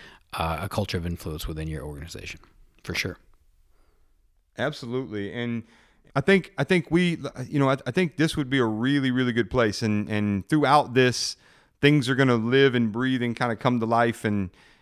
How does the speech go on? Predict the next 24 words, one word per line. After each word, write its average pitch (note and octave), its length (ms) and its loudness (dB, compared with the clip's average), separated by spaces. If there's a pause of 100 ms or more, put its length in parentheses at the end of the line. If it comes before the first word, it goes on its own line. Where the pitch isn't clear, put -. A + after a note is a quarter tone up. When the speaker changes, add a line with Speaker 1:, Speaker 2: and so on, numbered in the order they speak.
(120)
Speaker 2:
and A2 100 2
anything D3 440 4
that B2 100 2
we B2+ 160 -2
kinda A2 560 2 (240)
offer A#2 360 0
up A#2+ 160 0
or G2+ 160 -8
add A2 280 -4
to, A#2+ 420 -4
you A2 60 -4
know, G#2+ 100 -2
we'll B2 140 -6
kinda A#2+ 420 -2
add G#2+ 380 -2
as G#2 180 -4
a, F2+ 300 -6 (760)
as G#2+ 200 -4
a G2+ 80 0
bonus, A#2 840 -6 (120)
if A#2 200 -10
you A2 120 -6
will, A2+ 500 -2
to G#2+ 460 -6